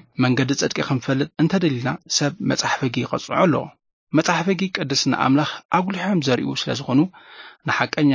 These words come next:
ኣምላኽ ክንፈልጦ ክንስዕቦን ንዝደሊ ሰብ ኣዝዮም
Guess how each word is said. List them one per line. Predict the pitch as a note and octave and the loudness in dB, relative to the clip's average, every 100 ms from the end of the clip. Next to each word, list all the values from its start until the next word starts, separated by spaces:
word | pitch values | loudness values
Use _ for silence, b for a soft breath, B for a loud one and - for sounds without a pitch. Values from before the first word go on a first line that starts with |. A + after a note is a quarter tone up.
| B2+ | 4
ኣምላኽ | B2 A#2 A#2 - - | 2 0 -2 -4 -6
ክንፈልጦ | B2 A2+ B2 - D3+ C#3+ | -6 -2 -2 -2 -4 -2
ክንስዕቦን | D3 C#3+ E3 F3+ F#3+ B B B B | 0 2 2 2 2 B B B B
ንዝደሊ | C3+ B2 A#2 A#2 A2+ | -2 -2 0 0 0
ሰብ | - A#2 _ | -2 -4 _
ኣዝዮም | A#2+ A2+ C3 D3+ | -2 -2 0 0